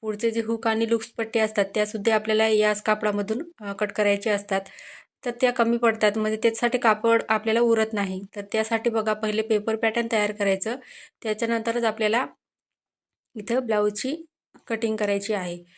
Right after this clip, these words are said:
तर बघा बंद साईडला मी पाठीमागचा पार्ट होता तो ठेवून घेतला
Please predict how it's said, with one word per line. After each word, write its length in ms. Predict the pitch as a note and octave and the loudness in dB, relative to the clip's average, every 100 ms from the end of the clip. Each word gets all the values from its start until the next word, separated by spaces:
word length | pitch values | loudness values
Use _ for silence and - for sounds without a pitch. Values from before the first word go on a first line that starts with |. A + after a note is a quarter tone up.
| - - _ | -20 -20 _
तर 80 | A3+ | -2
बघा 260 | A3+ A3+ A#3+ | 0 0 2
बंद 220 | A#3 A3+ | 0 0
साईडला 460 | - A3 A3 A3+ A3 | 0 0 -2 -2 -2
मी 160 | A3+ | -2
पाठीमागचा 560 | A#3 G#3 G#3 G#3 G3+ G#3 | 0 -2 0 -2 -2 -4
पार्ट 320 | G#3 G#3 G#3+ | 0 0 0
होता 160 | A3 G#3+ | -2 -2
तो 120 | G#3+ | -4
ठेवून 340 | - G3+ G#3+ | -2 -2 0
घेतला 360 | G#3+ G#3 G3 | -2 -2 -2